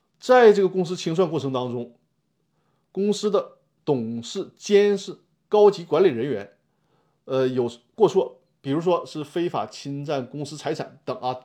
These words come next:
它这里面不仅仅是非法侵占公司财产，人家后面有个等字啊，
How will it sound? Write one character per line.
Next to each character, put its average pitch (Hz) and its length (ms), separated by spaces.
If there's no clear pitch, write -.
它 - 100
这 214 120
里 175 60
面 185 260
不 330 120
仅 226 200
仅 147 240
是 147 240
非 160 220
法 135 180
侵 131 200
占 131 120
公 131 120
司 127 100
财 131 140
产， 117 200
人 117 140
家 196 100
后 226 140
面 196 80
有 139 80
个 180 60
等 - 320
字 123 160
啊， 98 240